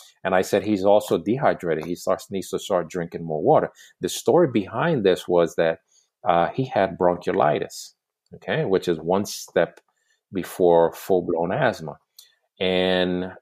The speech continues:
uh, every day she will, you know, she will have him on a nebulizer so he could breathe. And,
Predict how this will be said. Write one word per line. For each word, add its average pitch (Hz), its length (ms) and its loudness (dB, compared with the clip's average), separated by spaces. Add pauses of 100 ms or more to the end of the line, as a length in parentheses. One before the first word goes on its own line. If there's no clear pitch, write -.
(300)
uh, 87 360 2
every 110 320 2
day 90 480 4
she 104 340 -4
will, 87 500 2
you 92 160 -4
know, 80 140 -4
she - 160 -12
will 87 120 -2
have 98 200 2
him 90 100 -2
on 82 140 -2
a - 20 -6
nebulizer 80 800 0
so 85 160 -12
he 87 120 -4
could 80 200 -10
breathe. 110 360 4 (540)
And, 95 360 0